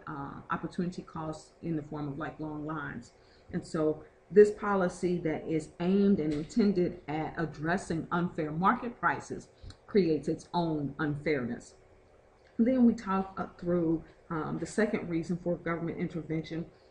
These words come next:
would be that resources need to be protected. And then the third reason, to raise revenue for public, uh, public goods, excuse me.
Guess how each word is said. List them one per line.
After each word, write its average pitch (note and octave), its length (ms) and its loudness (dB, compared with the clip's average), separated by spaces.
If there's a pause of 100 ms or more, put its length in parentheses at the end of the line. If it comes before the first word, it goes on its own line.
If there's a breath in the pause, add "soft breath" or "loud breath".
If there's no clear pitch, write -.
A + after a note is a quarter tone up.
(120)
would F3 280 0
be E3+ 480 0
that D#3 280 -2
resources E3+ 600 2
need E3 220 0
to D#3+ 60 -8
be C#3+ 120 -4
protected. F3 640 -4 (460 loud breath)
And F3 120 2
then E3+ 120 4
the D#3+ 80 0
third F3+ 420 2
reason, D#3+ 380 0
to E3 180 -6
raise E3 400 0
revenue D#3+ 540 0
for - 80 -6
public, F3 340 -6 (220)
uh, D3 380 -6 (300)
public F#3+ 280 -2 (220)
goods, E3 420 2
excuse E3+ 440 -4
me. A#3 200 2